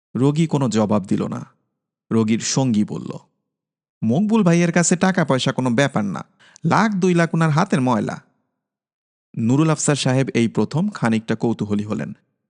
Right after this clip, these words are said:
লাখ টাকা ফতুয়া গায়ে লুঙ্গি পরা এই লোকটির হাতের ময়লা, এটা বিশ্বাস করতে কষ্ট হয়। তিনি নিজেও ধনবান ব্যক্তি। ফিক্সড ডিপোজিটে তার এগারো লাখ টাকার মতো আছে।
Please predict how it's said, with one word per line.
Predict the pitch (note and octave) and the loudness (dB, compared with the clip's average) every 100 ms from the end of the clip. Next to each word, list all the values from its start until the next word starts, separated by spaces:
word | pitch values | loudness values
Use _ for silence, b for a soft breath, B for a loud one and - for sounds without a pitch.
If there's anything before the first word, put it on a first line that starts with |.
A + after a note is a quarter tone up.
| _ _ _ _ _ _ A2 | _ _ _ _ _ _ 0
লাখ | A2 B2 - | 0 0 -2
টাকা | D3 C#3 D3 C#3+ - | -2 0 -2 -2 -8
ফতুয়া | - - B2 D3 D3 | -8 -4 -2 0 0
গায়ে | C#3 C#3 | 2 2
লুঙ্গি | B2+ B2+ C3 | 0 0 0
পরা | B2+ B2 B2 | 0 -2 0
এই | A#2+ A2 | 0 2
লোকটির | A2 A2 - D3 | 0 0 -2 -2
হাতের | D3+ A2+ G#2+ A2+ | 0 -2 0 0
ময়লা, | G2+ G#2 E2 - _ _ _ _ _ _ b - | 0 -2 -4 -10 _ _ _ _ _ _ b 0
এটা | E3 | 2
বিশ্বাস | C3 B2+ D3+ C#3 | 2 2 0 0
করতে | C3+ - A2+ | -4 -4 -2
কষ্ট | G#2 - | -2 -2
হয়। | G#2+ B2 C3 - _ _ _ _ _ _ D#3+ | -6 -6 -10 -20 _ _ _ _ _ _ 0
তিনি | E3 C#3 | 2 4
নিজেও | A#2+ C3+ C#3+ | 2 2 -2
ধনবান | - A#2+ G#2+ G#2 G2 | -2 0 2 0 -2
ব্যক্তি। | - - - - _ _ _ _ _ _ _ | -10 -14 -14 -14 _ _ _ _ _ _ _
ফিক্সড | D3+ C3+ - F2+ | 0 2 -2 0
ডিপোজিটে | A#2 A#2+ A#2 A2+ E3 | -2 0 0 2 0
তার | F3+ C#3+ - | 0 -2 -2
এগারো | G#2+ A2+ A2 | -2 0 0
লাখ | G#2+ G#2+ - | 0 -2 -2
টাকার | G#2 G#2+ | -2 0
মতো | G2+ F#2+ | -4 -4
আছে। | - - - | -6 -6 -10